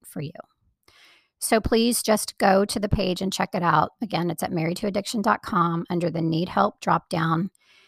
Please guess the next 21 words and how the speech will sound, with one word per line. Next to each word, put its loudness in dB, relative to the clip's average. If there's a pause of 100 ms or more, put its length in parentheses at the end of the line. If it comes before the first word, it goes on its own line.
(300)
If 4
you 4
feel 8
a 6
little 8
tug 2
at -2
your 0
heart 0 (600)
when 0
you're 0
on 0
that -4
page, 0
if -4
you 0
think -2
to -6
yourself, 0
"This -4
may, -4